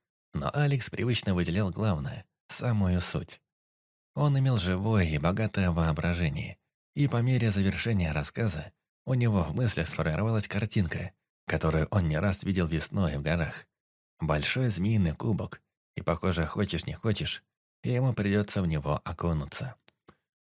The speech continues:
Был ещё третий вариант. Вступить во влиятельный род или дом здесь, в Империи, напрямую или через женитьбу. Но этот вариант он пока даже не стал принимать во внимание.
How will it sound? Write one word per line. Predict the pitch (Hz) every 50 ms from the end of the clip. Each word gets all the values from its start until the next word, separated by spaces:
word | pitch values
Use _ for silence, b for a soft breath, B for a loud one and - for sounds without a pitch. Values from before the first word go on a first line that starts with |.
| _ _ _ _ -
Был | 156 151 160 151
ещё | 147 147 143 117 - - 127 120
третий | - - - 135 98 - - 85
вариант. | 78 85 87 82 71 69 - - - _ _ _ _ _ _ _ _ _ _ _ _ -
Вступить | - - - 123 127 - 160 143 -
во | 110 123 107
влиятельный | 107 104 113 127 123 113 - 107 104 95
род | - - 123 117 - 98
или | 98 98 101
дом | - 120 113 101 85 78
здесь, | - - 113 113 101 82 - -
в | - 92
Империи, | 85 82 - - 113 98 80 73 - - - _ _ _ _ _ -
напрямую | 90 85 - - - 80 82 - 123 120 113 107 -
или | 113 107 98 98 90
через | - - 92 92 90 82
женитьбу. | 87 95 92 87 80 - 76 78 135 - - _ _ _ _ _ _ _ _ _ -
Но | 92 98
этот | - - 147 147 - 127 -
вариант | - - 117 123 123 117 -
он | 110 101
пока | - 98 98 104 98
даже | - 110 107 101 98
не | 90 87 85
стал | - 104 104 95
принимать | - 87 82 80 80 90 92 92 -
во | 80 87 80
внимание. | 78 78 87 90 85 78 76 78 76 64 -